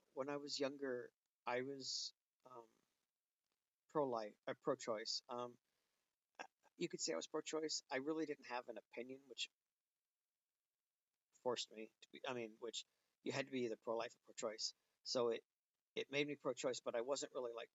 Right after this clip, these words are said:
pro-abortion or anything. I just didn't really have an opinion because, you know, I was a little bit chauvinistic in my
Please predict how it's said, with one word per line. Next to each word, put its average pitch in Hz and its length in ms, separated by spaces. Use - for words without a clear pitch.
pro-abortion 117 640
or 113 80
anything. 110 340
I 107 100
just 113 260
didn't 147 200
really 131 160
have 127 100
an 120 80
opinion 131 400
because, 123 460
you 131 120
know, 113 160
I 123 80
was - 360
a 135 40
little 143 140
bit 139 140
chauvinistic 127 560
in 131 60
my 117 100